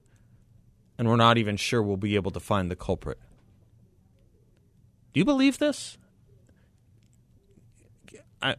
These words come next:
I'm sure there are more secure buildings and more heavily monitored buildings in this country. I'm sure there are. Maybe norad, maybe the C I A.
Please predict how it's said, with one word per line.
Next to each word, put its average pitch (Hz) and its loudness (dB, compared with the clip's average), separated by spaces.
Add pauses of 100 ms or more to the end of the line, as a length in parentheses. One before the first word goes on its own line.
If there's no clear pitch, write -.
(100)
I'm 143 4
sure 302 4 (880)
there 160 6
are 156 8
more 131 6
secure 214 2 (680)
buildings 220 2 (880)
and 127 4
more 165 6
heavily 170 2
monitored 175 2
buildings 190 2
in 185 0
this 185 0
country. 196 0
I'm 135 2
sure 180 4
there 185 6
are. 196 2 (760)
Maybe 147 2
norad, 185 6 (300)
maybe 170 6
the 185 4
C 196 4
I 180 10
A. 180 6